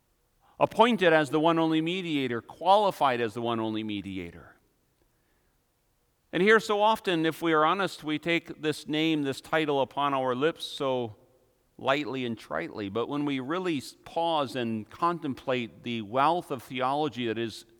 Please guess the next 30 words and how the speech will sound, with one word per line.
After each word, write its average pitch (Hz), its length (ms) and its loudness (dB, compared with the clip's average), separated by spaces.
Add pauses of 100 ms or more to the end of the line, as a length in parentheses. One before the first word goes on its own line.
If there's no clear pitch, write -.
(200)
included 160 560 -2
in 120 100 -4
that 113 200 -2
title, 139 480 -4
Christ, - 920 -10 (1800)
our 110 100 -2
hearts 135 360 0
really 127 200 -4
ought 123 220 -2
to, 113 340 -2
in 117 160 -4
humility, 117 600 -4
rejoice. 104 1000 -8 (1400)
And 113 100 -4
then 139 80 0
when 151 120 2
you 139 140 4
add 143 180 6
the 131 80 -4
name 127 260 -2
Jesus, 120 800 -6 (600)
he 151 200 -2
will 117 180 -4
save 131 540 0
his 113 160 -6
people 117 420 -6
from 104 300 -6
their 92 160 -8
sins. 95 560 -6
This - 480 -2